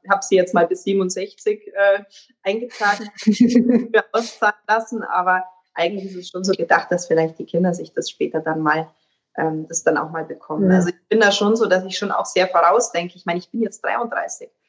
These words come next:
Speaker 1: und ich hoffe, dass ich ja so fünfundneunzig werd, also wünsche ich mir.
Speaker 2: Ja, ich hoffe,
Speaker 1: Deswegen
Speaker 2: bei mir auf die hundertzwanzig. <laughs>
Speaker 1: Ja, okay. Und dann denke ich, das Leben ist schon echt noch lang und, ähm, ich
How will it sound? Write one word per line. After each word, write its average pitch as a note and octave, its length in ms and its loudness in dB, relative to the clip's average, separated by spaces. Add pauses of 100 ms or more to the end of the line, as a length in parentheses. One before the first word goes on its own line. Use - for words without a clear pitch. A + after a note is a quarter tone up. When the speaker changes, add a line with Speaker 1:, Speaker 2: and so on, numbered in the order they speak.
(220)
Speaker 1:
und F#3+ 120 -2
ich - 140 -6
hoffe, A#3+ 360 4
dass F#3+ 200 0
ich - 80 -10
ja F#3 100 4
so F#3 100 -4
fünfundneunzig A#3+ 800 0
werd, F3+ 280 0 (160)
also F3+ 260 -14
wünsche G#3 240 -12
ich G#3 100 -18
mir. A3 220 -6 (440)
Speaker 2:
Ja, G3 380 2 (200)
ich - 180 0
hoffe, C4 260 4
Speaker 1:
Deswegen G#3+ 80 6
Speaker 2:
bei F3+ 100 6
mir A3+ 180 6
auf - 140 -8
die A#3 80 0
hundertzwanzig. A3 800 2
<laughs> A#3 340 -2
Speaker 1:
Ja, C4 220 0
okay. - 380 -2 (500)
Und A#3 380 0
dann A3 140 2 (380)
denke G#3+ 160 -2
ich, A#3 80 -16
das C4 200 -2
Leben B3+ 260 -2
ist B3 140 -12
schon A#3 140 -6
echt - 240 -8
noch A#3 200 -6
lang G#3+ 280 -4 (260)
und, G#3+ 500 0
ähm, G3+ 720 2 (420)
ich - 360 -10